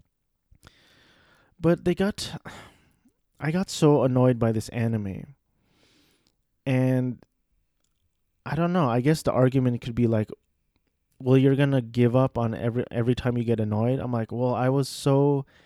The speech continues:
supremely annoyed by the anime that I decided to give up on it."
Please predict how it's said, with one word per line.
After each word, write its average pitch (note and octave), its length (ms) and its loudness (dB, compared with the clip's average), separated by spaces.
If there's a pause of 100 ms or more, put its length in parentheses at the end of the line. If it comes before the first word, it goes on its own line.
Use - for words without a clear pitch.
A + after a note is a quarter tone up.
(520)
supremely C#3+ 840 0
annoyed A2+ 460 0
by G#2+ 120 0
the G#2 120 -4
anime G#2+ 420 -2
that G#2+ 180 -2
I G#2+ 100 -2
decided A2 680 -2
to A2 520 0
give A2 240 2
up G#2+ 200 -4
on F#2+ 180 -8
it." - 160 -16